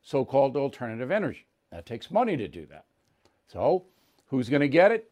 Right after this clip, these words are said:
The consumer always gets it. So by summer, all right, I expect where I live, it started about two ten a gallon. Uh, in December, right before Christmas, two dollars and ten cents a gallon where I live, okay? Now it's about two eighty a gallon.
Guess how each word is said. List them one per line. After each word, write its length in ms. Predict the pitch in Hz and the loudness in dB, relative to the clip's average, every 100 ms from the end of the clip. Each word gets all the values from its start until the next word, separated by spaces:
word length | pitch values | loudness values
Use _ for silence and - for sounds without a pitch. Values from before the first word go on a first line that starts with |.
| _ | _
The 100 | 165 | -6
consumer 500 | 170 147 190 190 202 | -4 -4 -6 -4 -4
always 400 | - 190 139 95 | 0 0 0 -6
gets 320 | - 85 - | -10 -12 -14
it. 100 | - _ _ _ _ _ _ _ | -20 _ _ _ _ _ _ _
So 160 | - | -10
by 200 | 107 131 135 | 0 2 2
summer, 580 | - 220 240 196 208 220 _ _ _ _ - | 4 6 8 6 4 -2 _ _ _ _ 0
all 100 | 135 | 4
right, 200 | 151 165 | 4 4
I 200 | 151 165 | 2 2
expect 580 | 139 - 190 175 170 127 | 0 2 6 6 4 2
where 180 | 143 | 6
I 160 | 151 220 | 8 8
live, 420 | 196 147 147 - - _ _ _ | 8 6 6 0 -8 _ _ _
it 140 | 147 | -10
started 400 | - 208 208 208 | 0 8 8 8
about 320 | 175 156 143 - | 4 4 4 0
two 220 | - 190 | -4 -4
ten 340 | - 185 190 | -4 -4 -2
a 60 | 190 | -2
gallon. 500 | 165 185 185 185 190 _ _ _ _ _ | -2 0 0 -4 -8 _ _ _ _ _
Uh, 360 | - 135 135 135 - | 0 4 6 4 2
in 160 | 143 | 0
December, 720 | 147 147 175 175 180 180 - - | 0 0 -2 0 -2 -2 -6 -10
right 240 | 131 143 | -4 -4
before 280 | 160 143 165 | -2 -4 -4
Christmas, 420 | 175 156 165 139 | -4 -6 -6 -8
two 160 | - 165 | -6 0
dollars 280 | 165 156 139 | 0 0 -4
and 100 | 131 | -6
ten 200 | 151 147 | -6 -6
cents 240 | 156 147 | -8 -10
a 40 | |
gallon 340 | 147 160 165 160 _ _ _ - | -6 -6 -4 -8 _ _ _ -4
where 160 | 131 | 2
I 80 | 131 | 2
live, 220 | 117 110 - _ _ _ _ | 2 -4 -8 _ _ _ _
okay? 280 | - 143 147 _ _ | 0 0 0 _ _
Now 240 | 131 160 175 | 0 2 2
it's 140 | - | 0
about 260 | 143 147 - | 0 0 0
two 260 | 156 147 - | 0 0 2
eighty 420 | 147 160 175 175 | 2 4 4 2
a 60 | |
gallon. 400 | 156 175 175 190 | 0 -2 -4 -6